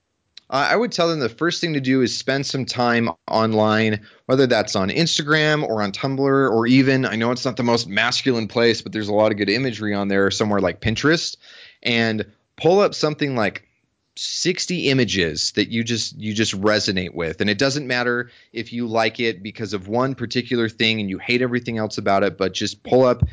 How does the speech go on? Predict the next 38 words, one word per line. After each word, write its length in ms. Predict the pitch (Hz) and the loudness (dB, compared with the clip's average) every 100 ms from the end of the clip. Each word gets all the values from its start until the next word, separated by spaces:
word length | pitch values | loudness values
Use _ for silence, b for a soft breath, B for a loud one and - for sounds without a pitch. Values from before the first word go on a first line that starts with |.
| B B | B B
images 500 | 127 135 147 135 139 | -2 0 2 2 2
of 120 | 123 - | 0 -2
things 260 | 123 120 | -2 0
that 60 | 117 | -2
you 160 | 107 | 0
like 340 | 107 107 101 - | 2 4 2 0
and 200 | 110 110 | -4 -2
then 160 | 123 147 | 0 -2
spend 340 | - 151 147 | -2 -2 -2
some 220 | - 131 | -2 -4
time 360 | 104 - 123 127 | -4 0 0 2
going 300 | 117 113 110 | 2 2 2
through 460 | - 113 110 117 117 B B | 0 2 4 4 2 B B
and 200 | 107 104 | 0 2
looking 440 | 104 120 135 180 | 4 4 4 2
at 100 | 180 | 2
those 220 | 175 175 175 | 4 2 2
images 540 | 170 165 170 190 175 | 2 2 2 2 2
and 220 | - 110 | -2 -2
seeing 420 | - - 135 143 | 0 0 2 2
if 140 | 143 127 | 2 0
you 120 | 117 | -2
can 180 | 120 107 | 0 -4
find 500 | - 107 107 110 107 | 0 2 4 2 0
any 240 | - 107 110 | 0 0 -2
common 560 | - - 104 107 98 | -4 0 2 2 0
threads 560 | 90 - 98 92 90 - | -2 -2 2 4 2 -2
between 460 | - 87 - 95 92 | -6 -6 -2 -2 -2
them. 280 | 82 80 92 | -2 -6 0
This 160 | 117 | 0
is 120 | 127 123 | 2 2
one 140 | 127 | 2
of 60 | 117 | 2
the 80 | |
things 260 | 107 117 104 | 0 0 0
that 100 | 104 | 0
I 120 | 110 | 0
do, 260 | 107 104 | 2 2